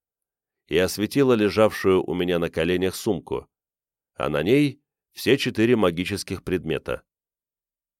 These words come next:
Действуя левой рукой, брал их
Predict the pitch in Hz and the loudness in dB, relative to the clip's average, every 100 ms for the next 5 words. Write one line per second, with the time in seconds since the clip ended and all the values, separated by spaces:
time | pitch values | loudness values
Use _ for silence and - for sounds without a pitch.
0 | - 85 98 92 90 87 87 82 78 73 | -4 0 2 0 2 4 4 2 0 -2
1 | 69 110 113 - _ _ _ _ 69 78 | 2 4 4 -2 _ _ _ _ -4 0
2 | 98 131 123 - | 4 4 2 -4